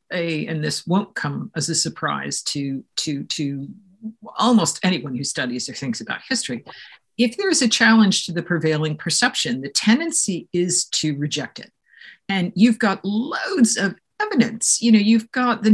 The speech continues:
numbers of women who are working, the numbers of young girls who are working, the numbers of, you know, and the issue of children working is a whole other one, which, which would need a completely different session to discuss.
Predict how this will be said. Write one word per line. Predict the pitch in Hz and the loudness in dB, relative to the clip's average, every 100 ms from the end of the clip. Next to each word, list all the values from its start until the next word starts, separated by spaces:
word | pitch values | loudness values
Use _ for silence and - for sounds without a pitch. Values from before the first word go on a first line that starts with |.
| 220 | 8
numbers | 277 320 285 240 | 8 4 2 2
of | 196 | 2
women | 214 196 180 165 | 2 0 0 -2
who | 151 196 | -2 0
are | 170 | -2
working, | 147 170 175 - 196 - - | -2 -2 -4 -6 -10 -12 -12
the | 185 | -6
numbers | 175 175 196 214 214 208 | -4 2 6 6 6 2
of | 190 170 | 0 -2
young | 175 190 190 | -2 0 0
girls | 170 156 139 | 0 -2 -4
who | - 147 | -4 -4
are | 143 147 | -4 -2
working, | 147 - 131 131 | -4 -6 -10 -10
the | 147 | -6
numbers | 165 165 160 143 | -4 -2 -2 -2
of, | 143 139 135 123 - | -4 -6 -8 -12 -12
you | - 170 | -6 -4
know, | |
and | 147 - 175 | -4 -4 -2
the | |
issue | 180 - 156 | 0 -2 -4
of | |
children | - 269 277 202 | -2 2 4 4
working | 147 147 - 139 | 2 -4 -6 -8
is | 123 | -8
a | - | -8
whole | 165 139 123 | -6 -4 -6
other | 123 123 | -6 -8
one, | 113 123 | -8 -8
which, | 123 113 - - | -8 -6 -8 -8
which | 143 147 - 156 | -6 -4 -4 -2
would | 127 | -2
need | 139 139 | -2 -2
a | 120 | -2
completely | 147 - 151 143 139 | -4 -4 -4 -4 -4
different | 131 - 127 - - - - - - | -6 -6 -8 -10 -20 -20 -20 -20 -6
session | - 190 - 156 123 | 0 0 2 -2 -2
to | 127 | -4
discuss. | 127 - 330 233 | -2 -4 -2 -6